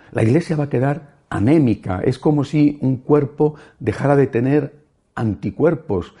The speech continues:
dejara de tener vitaminas, dejara de tener defensas delante de los virus y de las bacterias. Va a coger todas las enfermedades, más de las que ya tiene. Es decir, la vida religiosa es esencial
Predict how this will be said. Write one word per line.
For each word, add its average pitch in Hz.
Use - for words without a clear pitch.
dejara 135
de 143
tener 131
vitaminas, 117
dejara 139
de 147
tener 143
defensas 156
delante 135
de 135
los 98
virus 151
y 127
de 120
las 101
bacterias. 151
Va 156
a 160
coger 170
todas 160
las 110
enfermedades, 95
más 107
de 80
las 80
que -
ya -
tiene. 69
Es 95
decir, 117
la -
vida 143
religiosa 113
es -
esencial 120